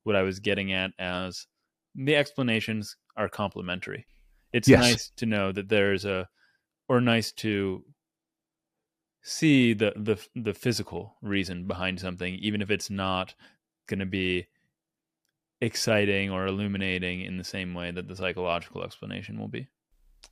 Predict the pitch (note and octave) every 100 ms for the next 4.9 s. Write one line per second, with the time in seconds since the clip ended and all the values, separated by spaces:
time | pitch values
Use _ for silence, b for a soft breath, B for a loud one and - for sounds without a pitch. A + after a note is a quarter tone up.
0 | B B B - G#3+ E3+ - - - -
1 | E3 A3 F#3 C3 G2+ A2+ A2 F#2 F2+ E2+
2 | A#2 B2 - _ - G2 G2 E2+ E2+ E2
3 | - G2 G#2+ F#2+ - G#2 F#2 F#2+ E2 E2
4 | - F2 - G#2 G#2+ G2+ G2 G#2